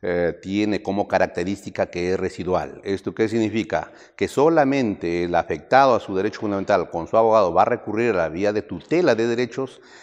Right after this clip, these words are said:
en los supuestos, en los supuestos de afectación a derechos fundamentales que no tienen protección o no tienen vía de protección propia en el Código Procesal Penal, porque hay algunos derechos fundamentales también que, eh, su afecta-,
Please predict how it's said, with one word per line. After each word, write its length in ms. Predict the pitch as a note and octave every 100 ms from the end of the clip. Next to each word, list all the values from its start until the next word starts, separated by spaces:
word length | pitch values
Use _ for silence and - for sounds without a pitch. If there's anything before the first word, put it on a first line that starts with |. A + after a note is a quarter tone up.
| -
en 440 | G#2 B2+ D3 D3
los 300 | B2+ C#3 D3+
supuestos, 1300 | D3 - - - B2+ G2+ D3 C3+ - A#2 A2 - - - - _ -
en 200 | G#2 A#2+
los 120 | A#2
supuestos 380 | A2+ B2 A#2+ A2+
de 60 |
afectación 540 | G2+ G2 F2+ F2+ C3 D3+
a 60 |
derechos 300 | G2+ A2+ -
fundamentales 640 | - C3 C3 B2+ B2+ B2 -
que 180 | G2+
no 220 | G2+ C#3 D3+
tienen 420 | - D#3 C#3 G#2
protección 760 | C3 C#3 A#2+ - B2 B2 B2+ -
o 120 | G2
no 180 | G#2 C#3
tienen 400 | C3+ C#3 B2+ A2
vía 840 | C#3+ D3+ C3 A#2+ G#2+ G2+ F2+ E2 - - _
de 120 | -
protección 600 | G#2 A2 G#2+ G2+ C#3 C#3+ A#2
propia 420 | C#3 D#3+ D#3+ D3+
en 60 |
el 100 | G2
Código 300 | F#2 A#2+ A2
Procesal 320 | G2+ F#2+ G2+ F2
Penal, 260 | D#2+ C#2+ - _
porque 300 | F2+ E2+ A#2
hay 80 | D#3+
algunos 320 | B2 C3 B2+
derechos 420 | G#2 G#2 - G#2
fundamentales 640 | - A2 C3 G#2+ G#2 A2 G#2+
también 400 | G2+ G2+ G#2 A2 - - -
que, 380 | - A2 A#2+ G2+
eh, 40 | F#2+
su 240 | - G#2
afecta-, 380 | F#2 F#2+ -